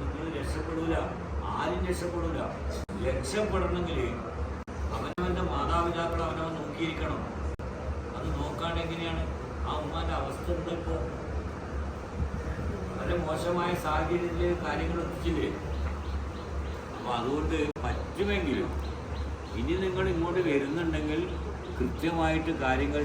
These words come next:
ചെയ്യാൻ പറ്റുമെങ്കിൽ മാത്രം വന്നാൽ മതി. അല്ലെങ്കിൽ ഇനി നിങ്ങൾ വരരുത്. ഇത് ഞാൻ പല പ്രാവശ്യം പറഞ്ഞു കഴിഞ്ഞു. മനസ്സിലായോ? കാലും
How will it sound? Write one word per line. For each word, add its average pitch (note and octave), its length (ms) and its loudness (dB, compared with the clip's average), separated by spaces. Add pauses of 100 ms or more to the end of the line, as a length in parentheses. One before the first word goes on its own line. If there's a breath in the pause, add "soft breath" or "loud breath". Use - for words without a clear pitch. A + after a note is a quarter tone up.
ചെയ്യാൻ C3+ 340 2
പറ്റുമെങ്കിൽ C3 400 0 (140)
മാത്രം B2 480 0
വന്നാൽ A#2 320 2
മതി. G#2+ 200 2 (1700)
അല്ലെങ്കിൽ C#3+ 300 2 (100)
ഇനി D3+ 220 4
നിങ്ങൾ D3 180 4 (100)
വരരുത്. G#2 340 4 (680)
ഇത് A#2 160 0
ഞാൻ D3+ 140 2
പല C3 140 4 (100)
പ്രാവശ്യം D3+ 440 6
പറഞ്ഞു A#2+ 240 4
കഴിഞ്ഞു. F#2+ 220 0 (760)
മനസ്സിലായോ? B2+ 400 0 (1040)
കാലും B2 320 0